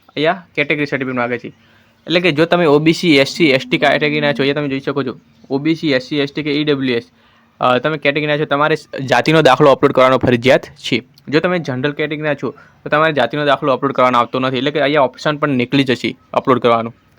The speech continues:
જે પણ જાતિનો હોય તો તમારે સિલેક્ટ કરવાનું છે. જનરલ સિવાય તમામ કેટેગરીના ઉમેદવારો,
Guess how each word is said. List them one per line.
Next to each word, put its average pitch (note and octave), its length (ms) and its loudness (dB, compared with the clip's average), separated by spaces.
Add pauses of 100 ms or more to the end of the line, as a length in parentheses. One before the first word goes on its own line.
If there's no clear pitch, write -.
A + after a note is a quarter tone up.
(360)
જે C#3 220 0
પણ F3 180 2
જાતિનો D#3+ 280 0
હોય D#3+ 100 2
તો D#3 80 0
તમારે D3+ 200 -2
સિલેક્ટ C#3+ 280 -4
કરવાનું C#3 260 0
છે. A#2 120 -6
જનરલ C3 380 2
સિવાય D#3 280 2
તમામ D3 380 2
કેટેગરીના C3+ 520 0
ઉમેદવારો, C3 520 4